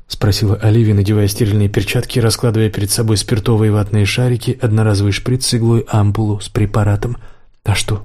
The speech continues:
похоже?" Перевернулся Олег на живот и сдвинул вниз штаны, оголив ягодицу. "Да, я его здесь ещё вчера видела. Он тоже тебя узнал. В смысле,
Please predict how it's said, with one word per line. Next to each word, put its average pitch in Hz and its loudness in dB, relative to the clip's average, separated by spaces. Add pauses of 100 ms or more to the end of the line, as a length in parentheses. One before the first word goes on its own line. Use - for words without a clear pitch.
(100)
похоже?" 127 -2 (320)
Перевернулся 110 2
Олег 107 0
на 117 2
живот 113 0
и 117 0
сдвинул 107 2
вниз 98 0
штаны, 107 0
оголив 101 0
ягодицу. 104 -4 (640)
"Да, 135 2
я 160 2
его 156 2
здесь 147 -2
ещё 151 -2
вчера 139 0
видела. 120 0 (460)
Он 110 4
тоже 95 -2
тебя 101 -2
узнал. 98 -2
В - -8
смысле, 131 0